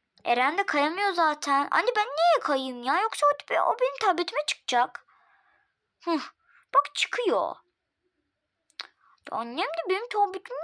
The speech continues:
üzerine çıkıyor. Sen de benimkine çıkıyorsun. Ya ver tabletimi. Çocuklar. Üf, tamam. Ya bıyak.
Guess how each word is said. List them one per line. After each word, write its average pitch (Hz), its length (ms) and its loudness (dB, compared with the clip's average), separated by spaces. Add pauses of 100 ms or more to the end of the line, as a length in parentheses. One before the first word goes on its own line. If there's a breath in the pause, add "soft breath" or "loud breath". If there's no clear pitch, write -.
üzerine 466 380 -2
çıkıyor. 113 540 -14 (400)
Sen - 180 -2
de 571 160 -2
benimkine 587 480 2
çıkıyorsun. 339 580 2 (240 loud breath)
Ya 466 100 0
ver 508 280 6
tabletimi. 539 760 0 (840 soft breath)
Çocuklar. 330 880 0 (440)
Üf, - 240 -20
tamam. 240 460 -14 (1200)
Ya 254 160 -12
bıyak. 339 680 2